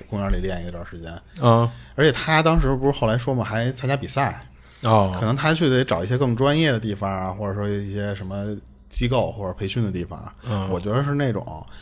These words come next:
Speaker 1: 他后来最后他说是他们家门口那小公园儿，那公园儿那，
Speaker 2: 嗯。
Speaker 1: 那个地方，在那个地方认识了一堆人，都是同样打太极拳的人，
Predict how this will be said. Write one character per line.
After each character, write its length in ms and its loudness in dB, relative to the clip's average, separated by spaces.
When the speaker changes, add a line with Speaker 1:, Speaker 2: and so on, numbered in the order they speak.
Speaker 1:
他 200 6
后 160 2
来 140 4
最 160 6
后 280 4
他 100 -2
说 160 2
是 240 0
他 180 -4
们 80 0
家 140 2
门 120 0
口 200 -2
那 80 -6
小 140 -6
公 120 -2
园 80 0
儿， 180 -2
那 100 -4
公 160 4
园 80 4
儿 160 0
那， 80 0
Speaker 2:
嗯。 80 -4
Speaker 1:
那 100 -6
个 60 -6
地 100 -4
方， 180 -8
在 180 4
那 220 6
个 80 2
地 120 0
方 240 -4
认 160 2
识 120 2
了 40 2
一 80 2
堆 160 6
人， 160 2
都 180 8
是 140 0
同 240 -10
样 180 2
打 160 0
太 180 -6
极 120 -6
拳 180 -8
的 80 -10
人， 100 -10